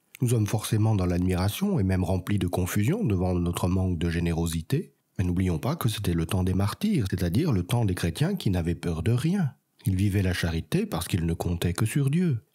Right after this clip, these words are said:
tant qu'on reste un tant soit peu en dehors de la confiance pure en Dieu seul, tous nos projets de paix, de, de charité fraternelle se casseront la figure. Et Dieu les laissera se casser la figure,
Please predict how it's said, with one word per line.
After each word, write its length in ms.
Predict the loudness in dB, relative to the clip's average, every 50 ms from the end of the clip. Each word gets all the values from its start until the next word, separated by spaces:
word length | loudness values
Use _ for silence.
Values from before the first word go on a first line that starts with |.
| _ -2 0
tant 140 | 2 2
qu'on 220 | 2 2 2 2 4
reste 300 | 4 2 2 0 0 0
un 120 | 0 0
tant 260 | 0 0 0 0 0
soit 320 | 0 0 0 0 0 0 -2
peu 260 | -2 -2 -2 -2 -2 -6 _ _ -2
en 180 | 0 2 4
dehors 520 | 4 4 4 4 4 4 4 2 2 0 0
de 120 | 0 2
la 160 | 2 2 0
confiance 640 | 0 0 0 0 2 0 0 0 2 4 4 2 0
pure 760 | -2 -8 _ 0 2 4 4 4 4 4 2 0 -2 -4 -8 _
en 200 | -2 0 2 2
Dieu 340 | 2 2 2 2 4 2 2
seul, 520 | 0 -2 -2 0 0 2 2 2 0 0 -2 _ _ -6
tous 160 | 0 2 4
nos 140 | 4 4 2
projets 560 | 2 0 2 2 2 2 2 0 0 0 -2 -2
de 180 | -4 -2 0 0
paix, 560 | -2 -2 -4 -2 0 2 2 2 0 -2 -4 -4
de, 100 | -2 -2
de 220 | -2 0 0 -2 0
charité 520 | 0 2 2 2 2 0 0 0 -2 -2
fraternelle 800 | -2 0 -2 -2 -2 -2 -2 -2 -2 -2 0 0 0 0 0 -2 -4
se 160 | -6 -4 -4
casseront 480 | -4 -2 0 -2 -2 0 0 0 2 2
la 100 | 0 0
figure. 540 | -2 -4 -2 -2 -2 -2 -2 -4 -6 -10 _ _ _ _ _ _ _ -20 -20 -20 -20 -8
Et 140 | -4 -2 -2
Dieu 220 | 0 2 2 4 4
les 160 | 4 4 4
laissera 500 | 4 2 2 0 -2 -4 -2 -2 0 0
se 140 | 0 -2 -4
casser 340 | -2 -2 -4 -2 -2 -2
la 100 | -2 -2
figure, 560 | -2 -4 -4 -4 -2 0 0 0 0 -2 -6